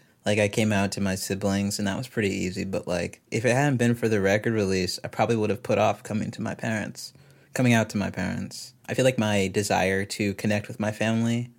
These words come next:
there's also a converse, like, feeling of, like, defiance that I should just get to be who I get to be without,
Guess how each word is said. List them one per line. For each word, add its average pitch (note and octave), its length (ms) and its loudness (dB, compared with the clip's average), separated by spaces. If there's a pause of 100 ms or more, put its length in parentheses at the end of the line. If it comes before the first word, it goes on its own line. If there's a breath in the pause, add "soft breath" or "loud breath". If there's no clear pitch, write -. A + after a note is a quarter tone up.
there's A2+ 160 0
also G2 300 0
a F#2+ 60 2
converse, G2 720 0
like, F#2+ 480 -4
feeling A2 400 -2
of, G2+ 180 -2
like, F#2 220 -2
defiance G2+ 960 -2 (160)
that A2+ 120 2
I G#2 100 4
should G#2 180 -4
just G#2+ 200 -2
get F#2+ 200 -2
to A2 120 -4
be F#2+ 260 -2
who G2+ 180 -2
I F2+ 100 2
get F#2+ 200 -2
to - 100 -6
be G2+ 200 -2
without, F2+ 400 -2